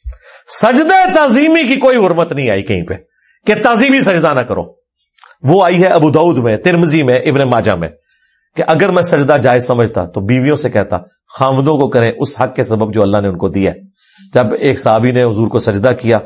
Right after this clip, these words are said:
ابو داؤد کے الفاظ ہیں، نبی الاسلام نے فرمایا، "سر اٹھا، یہ کیا کر رہے ہو تم؟" انہوں نے کہا، "میں ہیرا نامی شہر کوفے کے پاس نجدیوں کے علاقے میں گیا، وہاں لوگ اپنے سردار کو سجدہ کرتے ہیں۔ آپ تو اللہ کے رسول ہیں۔"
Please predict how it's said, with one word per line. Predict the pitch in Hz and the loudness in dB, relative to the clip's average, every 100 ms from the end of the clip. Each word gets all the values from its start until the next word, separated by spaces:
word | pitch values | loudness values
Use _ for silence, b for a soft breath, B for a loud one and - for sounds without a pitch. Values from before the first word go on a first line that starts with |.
| B B B B | B B B B
ابو | 110 123 | 0 2
داؤد | 131 135 | 2 0
کے | 135 | -2
الفاظ | 120 120 117 113 | -2 0 0 0
ہیں، | 110 | 0
نبی | 113 | 0
الاسلام | 113 113 117 117 | -2 -2 -2 -2
نے | 113 | -4
فرمایا، | 110 110 113 113 B B B | -2 0 0 -2 B B B
"سر | - 147 | -2 0
اٹھا، | 143 107 92 87 _ _ _ _ _ _ _ _ _ _ _ | 0 0 -4 -4 _ _ _ _ _ _ _ _ _ _ _
یہ | 113 117 | -6 -2
کیا | 139 139 | 0 0
کر | 143 120 | 0 2
رہے | 117 | 2
ہو | 98 | 0
تم؟" | 90 90 _ _ _ _ | -4 -10 _ _ _ _
انہوں | 120 123 | -4 -2
نے | 123 | 0
کہا، | 131 | 0
"میں | 127 | 2
ہیرا | 113 113 127 | 2 2 2
نامی | 123 120 | 2 0
شہر | 120 123 110 - _ _ _ _ _ _ _ - | 0 0 0 -2 _ _ _ _ _ _ _ -4
کوفے | 139 131 135 | -2 0 0
کے | 120 | 0
پاس | 98 92 92 | 0 -2 -2
نجدیوں | 107 107 107 120 113 | -4 -2 0 0 0
کے | 110 | 0
علاقے | 104 101 113 | 0 0 -2
میں | 110 | -2
گیا، | 101 113 | 0 0
وہاں | 104 113 | 0 0
لوگ | 107 110 | 0 0
اپنے | 101 110 | -2 -4
سردار | 117 101 90 113 | -4 -2 0 0
کو | 117 127 - B B - | 0 -4 -6 B B -4
سجدہ | 131 110 131 | -2 0 0
کرتے | 120 117 - | 0 -2 -2
ہیں۔ | 92 - _ _ _ _ _ _ _ _ - | -4 -6 _ _ _ _ _ _ _ _ -4
آپ | 120 104 | -4 0
تو | |
اللہ | 120 120 | 0 0
کے | 113 | 0
رسول | 113 - 131 | 0 0 -2
ہیں۔" | 92 | -4